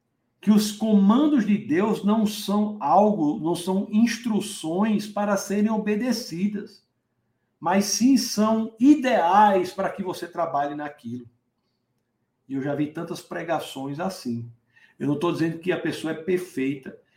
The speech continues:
Eu tô dizendo que o ponto de partida diante do que Deus quer que façamos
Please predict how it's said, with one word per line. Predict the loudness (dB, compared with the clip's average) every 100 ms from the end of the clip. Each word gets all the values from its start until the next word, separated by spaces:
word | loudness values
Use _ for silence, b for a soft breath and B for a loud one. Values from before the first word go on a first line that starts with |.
| _
Eu | -6
tô | -2 -2
dizendo | -2 -2 -2 -2 -6
que | -6 -2 -2 -2
o | -4
ponto | -6 0 4 4 2 2
de | 0
partida | 2 2 2 0 -12 _ 4 4 2 -2 -2 0
diante | 0 2 4 2 2 -4
do | -4 -8
que | -10
Deus | -2 0 0
quer | -4 -8
que | -8
façamos | -8 -6 -6 -8 -2 0 -2 -6